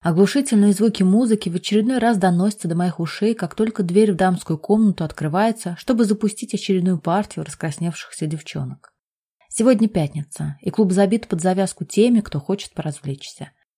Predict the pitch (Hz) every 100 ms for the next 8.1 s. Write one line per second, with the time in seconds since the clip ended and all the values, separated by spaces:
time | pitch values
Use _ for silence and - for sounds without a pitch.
0 | _ - 208 262 - 233 277 269 - 180
1 | 196 220 208 185 180 202 240 - 165 151
2 | 143 170 - 156 170 175 - 151 131 143
3 | - _ _ - 185 226 233 202 196 -
4 | 190 254 233 220 214 233 - 175 175 185
5 | - 190 - 170 139 - 151 - - 277
6 | 277 - - 208 269 - 185 156 160 147
7 | 165 180 - 147 143 143 143 151 139 131
8 | 139